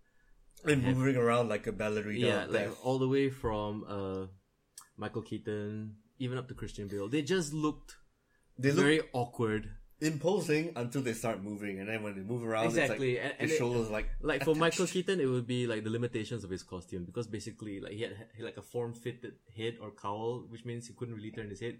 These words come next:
Speaker 1: Mm.
Speaker 2: which is why you have those weird kind of, like, uh, pelvic twists whenever he had to turn around. And then, like, okay, I like what they did with, um,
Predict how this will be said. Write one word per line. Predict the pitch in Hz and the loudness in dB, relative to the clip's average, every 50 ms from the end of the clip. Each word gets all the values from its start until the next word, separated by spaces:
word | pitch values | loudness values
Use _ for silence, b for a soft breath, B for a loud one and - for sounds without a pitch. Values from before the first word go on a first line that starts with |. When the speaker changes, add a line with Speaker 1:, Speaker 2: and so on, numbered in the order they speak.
| B B 113 | B B -20
Speaker 1:
Mm. | 107 107 | -16 -12
Speaker 2:
which | 127 120 123 | -10 -8 -6
is | 127 120 | -4 -4
why | 123 117 | -4 -4
you | 117 117 | -4 -4
have | 117 113 | -6 -6
those | 117 107 95 98 | -8 -10 -10 -12
weird | 95 92 95 104 113 110 110 107 - - | -12 -12 -10 -8 -6 -6 -6 -8 -10 -10
kind | - 117 110 107 | -8 -8 -6 -6
of, | 104 95 92 98 | -6 -6 -6 -6
like, | 98 92 92 92 92 - - - - | -6 -6 -6 -6 -8 -10 -12 -14 -10
uh, | 95 95 92 92 92 95 95 92 _ | -8 -6 -6 -6 -6 -6 -8 -10 _
pelvic | 113 113 107 101 117 - - - _ _ - | -6 -6 -4 -4 -6 -8 -8 -10 _ _ -8
twists | - 120 113 113 - - - - | -6 -6 -6 -6 -8 -12 -12 -12
whenever | 107 101 104 107 104 113 | -10 -8 -8 -8 -6 -6
he | 110 | -6
had | 101 - | -6 -8
to | 98 98 90 - - | -8 -12 -14 -10 -8
turn | 110 101 101 | -8 -6 -4
around. | 101 98 98 101 110 120 120 - - B B B B B B B B | -4 -4 -4 -4 -4 -6 -8 -10 -14 B B B B B B B B
And | 117 120 | -4 -2
then, | 127 127 113 | 0 0 -2
like, | 95 - - - - | -4 -6 -10 -12 -12
okay, | 113 - - - | -10 -10 -8 -6
I | 110 113 | -4 -2
like | 117 135 160 165 143 127 120 - | -2 -2 -2 -2 -4 -8 -10 -8
what | - 120 113 | -6 -6 -4
they | 113 107 | -4 -4
did | 110 123 120 95 107 | -2 -2 -2 -2 -2
with, | 107 101 101 98 95 - - - | -2 -2 -2 -2 -4 -8 -12 -10
um, | 98 95 92 90 90 90 92 | -8 -8 -6 -6 -8 -10 -12